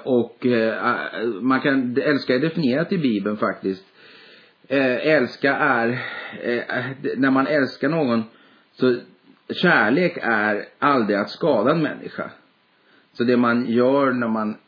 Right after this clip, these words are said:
när man älskar, det är all-, det kan aldrig vara att skada en människa.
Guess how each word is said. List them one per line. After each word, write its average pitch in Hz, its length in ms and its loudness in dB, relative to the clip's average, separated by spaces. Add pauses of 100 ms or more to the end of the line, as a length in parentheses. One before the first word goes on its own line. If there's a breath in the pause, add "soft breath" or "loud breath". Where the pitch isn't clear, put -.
(200)
när 117 200 -6
man 113 160 -2
älskar, 110 360 -4
det 110 100 0
är 113 60 2
all-, 110 240 -2 (120)
det 113 160 0
kan 117 160 0
aldrig 107 200 0
vara 95 100 0
att 87 60 -8
skada 104 440 -2
en 117 120 -4
människa. - 400 -12